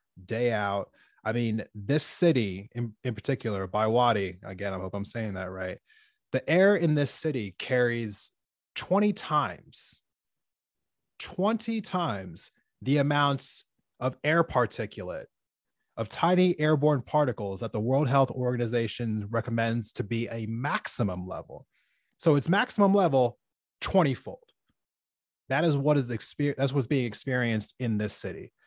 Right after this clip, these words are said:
You know, doctors are saying that breathing in this level of stuff can relate to, well, can cause asthma in a sh-,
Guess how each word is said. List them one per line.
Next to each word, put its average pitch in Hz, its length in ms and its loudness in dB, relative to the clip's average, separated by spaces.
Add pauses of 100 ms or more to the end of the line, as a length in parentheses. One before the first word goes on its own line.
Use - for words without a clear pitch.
(880)
You 120 120 -2
know, 117 40 2
doctors 147 440 4
are 143 40 4
saying 139 540 4
that 110 340 0 (400)
breathing 151 520 4
in 143 220 -2
this 143 180 -2
level 139 260 2
of 123 100 -2
stuff - 600 -2 (300)
can 107 540 -2 (1040)
relate 117 320 0
to, - 200 -10
well, 123 180 0
can 120 320 2 (180)
cause 107 400 0
asthma 151 580 6 (460)
in 113 140 -2
a 95 80 -2
sh-, - 180 -6